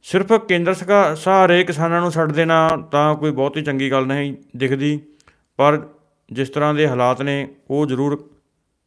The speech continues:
ਚਿੰਤਤ ਕਰਨ ਵਾਲੇ ਨੇ। ਹੁਣ ਜਗਜੀਤ ਸਿੰਘ ਡੱਲੇਵਾਲ ਦੀ ਸਿਹਤ ਨੂੰ ਦੇਖਦਿਆਂ ਜੇਕਰ ਕੇਂਦਰ ਸਰਕਾਰ ਇਸੇ ਤਰ੍ਹਾਂ ਕਿਸਾਨਾਂ ਨੂੰ ਨਜ਼ਰਅੰਦਾਜ਼ ਕਰਦੀ ਰਹੀ ਤਾਂ ਆਉਂਦੇ ਸਮੇਂ ਵਿੱਚ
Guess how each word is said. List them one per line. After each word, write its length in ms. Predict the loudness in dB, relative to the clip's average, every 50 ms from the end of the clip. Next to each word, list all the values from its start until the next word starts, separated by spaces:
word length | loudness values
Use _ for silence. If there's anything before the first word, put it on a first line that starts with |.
| _ _ _ _ _ _ _ _ _ -6
ਚਿੰਤਤ 300 | -6 -6 -4 -4 -4 0
ਕਰਨ 260 | 2 2 2 2 2
ਵਾਲੇ 260 | 2 4 4 2 2
ਨੇ। 260 | 0 -2 -4 -4 -6 -10 _ _ _ _ _ _ _ _ _ _ _ _ _ _ _ -4
ਹੁਣ 160 | -2 0 2 2 2 2 0 -2
ਜਗਜੀਤ 340 | -4 -6 -4 -2 -4 -4 -4
ਸਿੰਘ 140 | -4 -4 -2
ਡੱਲੇਵਾਲ 460 | -2 -2 0 0 0 2 2 0 0
ਦੀ 100 | 0 -4
ਸਿਹਤ 340 | -6 -4 -4 -6 -4 -4 -6
ਨੂੰ 120 | -4 -4
ਦੇਖਦਿਆਂ 500 | -2 -2 -2 -2 -2 -2 -2 -4 -4 -6 -8 -14 _ _ _ _ _ _ _ _ _ _ _ _ _ _ _ -16
ਜੇਕਰ 400 | -8 -4 -4 -2 0 0 0 0 -2 -4 -10 -20 _ _ _ _ _ _ _ _ _ _ _ _ _ _ -6
ਕੇਂਦਰ 260 | -4 -2 2 2 0
ਸਰਕਾਰ 380 | 0 0 -2 0 2 2 2 2
ਇਸੇ 280 | 0 -2 -2 -2 -2
ਤਰ੍ਹਾਂ 640 | -4 -6 -8 -4 -2 0 0 0 0 -2 -4 -6 -12 -16 -18 _ _ _ _ _ _ _ _
ਕਿਸਾਨਾਂ 380 | -12 -8 -4 -2 -2 0 0 -2
ਨੂੰ 80 | -2
ਨਜ਼ਰਅੰਦਾਜ਼ 480 | -2 -2 -2 -2 -2 -2 0 0 0 0
ਕਰਦੀ 300 | 0 -2 -2 0 -2 0
ਰਹੀ 140 | 0 0 -2
ਤਾਂ 180 | 0 -2 -2 0
ਆਉਂਦੇ 260 | 0 -2 -2 -4 -4
ਸਮੇਂ 280 | -4 -6 -6 -6 -4 -4
ਵਿੱਚ 420 | -4 -4 -6 -6 -6 -6 -6 -6